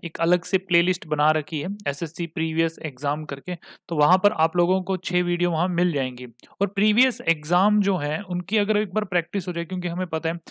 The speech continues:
आने वाले टाइम में एसएससी के एग्जाम स्टार्ट होने वाले हैं, तो जितना अच्छा प्रीवियस एग्जाम को हम लगाएंगे तो उनसे सीखेंगे, तो बहुत ज़्यादा चांसेस होते हैं या तो वो क्वेश्चन रिपीट हो जाए या फिर हमारे जो, अ, जो जितने भी कॉन्सेप्ट हमने सीखा हुआ होता है वो बहुत जल्दी रिवाइज हो जाते हैं।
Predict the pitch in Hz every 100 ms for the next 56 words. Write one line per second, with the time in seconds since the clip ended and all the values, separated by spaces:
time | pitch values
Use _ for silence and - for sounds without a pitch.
0 | - - 156 180 190 190 180 175 180 175
1 | 185 151 - 165 190 180 165 156 160 156
2 | 165 156 151 147 135 - - - - -
3 | 214 160 185 247 269 165 160 - 233 233
4 | 202 202 233 226 170 151 151 175 190 196
5 | 180 175 151 156 160 160 139 151 180 175
6 | 170 - 190 185 185 160 190 151 156 -
7 | - - _ 226 175 190 185 233 233 240
8 | 226 170 170 247 202 185 208 208 208 208
9 | 214 208 196 220 175 175 185 170 160 160
10 | - - - 220 254 233 214 220 240 254
11 | 254 220 190 190 180 208 208 165 233 240
12 | 240 208 180 208 196 202 196 185 202 202
13 | 185 160 - - 247 170 175 214 196 208
14 | 233 202 214 247 208 165 139 131